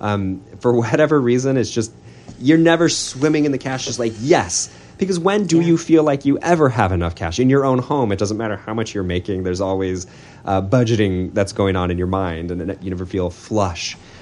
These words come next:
Speaker 1: uh, with cash. So, um, I would say, um, somewhat similar to the employee portion where, um,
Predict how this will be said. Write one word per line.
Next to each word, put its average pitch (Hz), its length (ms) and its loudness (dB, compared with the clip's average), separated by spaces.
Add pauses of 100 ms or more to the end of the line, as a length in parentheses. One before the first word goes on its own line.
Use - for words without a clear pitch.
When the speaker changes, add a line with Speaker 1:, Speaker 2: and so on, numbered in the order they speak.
(160)
Speaker 1:
uh, 90 220 -2
with 90 140 -4
cash. 120 340 -2
So, 107 420 2 (320)
um, 90 560 -2 (920)
I 117 240 2
would 143 420 4
say, 87 540 -2
um, 87 680 -6 (500)
somewhat 190 680 0
similar 120 360 0
to 98 100 -10
the 95 140 -2
employee 90 760 0 (120)
portion 87 560 -4
where, 87 360 -4 (380)
um, 80 420 -8